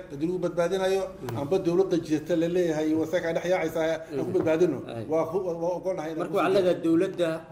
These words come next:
Speaker 2: soo socota ee la filayo in la dhiso deegaankaasi.
Speaker 1: Waa inay deegaan ahaataa haddii da-,
Speaker 2: Hay.
Speaker 1: si, si, si cadda loo helo.
Speaker 2: Hay. Een, Sheekh Yuusuf Cali Caynti waa guddoomiyaha Majmaca Culimada. Guddoomiye, waa la socotay, een, maalmaha shirarkii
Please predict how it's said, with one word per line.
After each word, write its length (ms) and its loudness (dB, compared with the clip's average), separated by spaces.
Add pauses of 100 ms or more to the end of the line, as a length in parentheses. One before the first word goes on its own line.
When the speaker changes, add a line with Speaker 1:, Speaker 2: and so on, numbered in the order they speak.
(320)
Speaker 2:
soo 320 -2
socota 460 -4 (120)
ee 200 -2
la 120 -4
filayo 420 0
in 160 -4
la 80 -4
dhiso 340 -6 (420)
deegaankaasi. 600 -2 (260)
Speaker 1:
Waa 140 0
inay 140 -2
deegaan 320 -4
ahaataa 300 -2
haddii 240 -2
da-, 160 -2
Speaker 2:
Hay. 100 -2
Speaker 1:
si, 80 -6 (140)
si, 180 -8
si 100 -6
cadda 200 -4
loo 120 0
helo. 220 -2
Speaker 2:
Hay. 220 0 (340)
Een, 280 -2 (160)
Sheekh 280 -8
Yuusuf 400 0 (220)
Cali 280 4
Caynti 320 -2
waa 120 -4
guddoomiyaha 380 0
Majmaca 480 0
Culimada. 440 0 (180)
Guddoomiye, 460 2 (180)
waa 180 0
la 100 2
socotay, 540 -4 (360)
een, 300 -6 (140)
maalmaha 340 0
shirarkii 420 -4